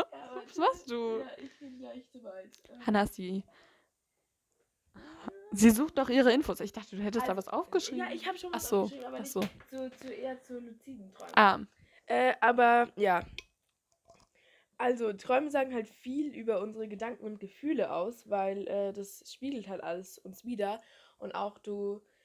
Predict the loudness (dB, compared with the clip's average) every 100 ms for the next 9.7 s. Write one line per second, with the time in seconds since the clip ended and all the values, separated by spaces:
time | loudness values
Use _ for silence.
0 | _ -4 -2 0 -4 -2 2 2 2 -2
1 | -8 0 2 2 -2 -6 -4 -4 -6 -4
2 | -4 -4 -6 -8 -8 -6 -4 -2 0 0
3 | -4 -6 -6 -4 -4 -4 -8 -4 -4 -4
4 | -8 -6 -6 -8 -10 -8 -8 -8 -6 -6
5 | -8 _ _ _ _ -16 -10 -8 -8 -8
6 | -8 -12 _ -4 -4 -2 -4 -6 -4 -4
7 | -4 -8 -8 -14 -12 -10 -10 -14 -16 -16
8 | -16 -16 -12 -12 -12 -16 -12 -10 -10 -12
9 | -14 -14 -16 -10 -10 -10